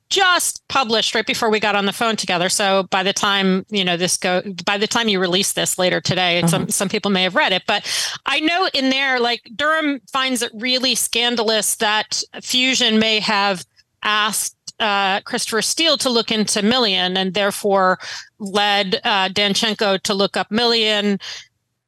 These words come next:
Speaker 1: To make that allegation, he points back to the ria Novosti interview that Millian made in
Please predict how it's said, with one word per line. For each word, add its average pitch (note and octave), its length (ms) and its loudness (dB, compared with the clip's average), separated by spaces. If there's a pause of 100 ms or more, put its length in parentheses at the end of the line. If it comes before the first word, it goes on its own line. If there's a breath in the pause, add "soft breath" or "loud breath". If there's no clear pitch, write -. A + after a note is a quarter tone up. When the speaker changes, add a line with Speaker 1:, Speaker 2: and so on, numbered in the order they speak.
Speaker 1:
To - 180 0
make C4 300 2
that B3+ 240 0
allegation, B3+ 920 0
he C4 320 -2
points C#4+ 380 -2
back A#3+ 340 -2
to - 100 -4
the A#3 140 0
ria B3 240 2
Novosti A3 1080 0 (680 loud breath)
interview A3 800 0
that G#3 200 -4
Millian A3 680 2
made G3+ 500 0
in G#3 200 -4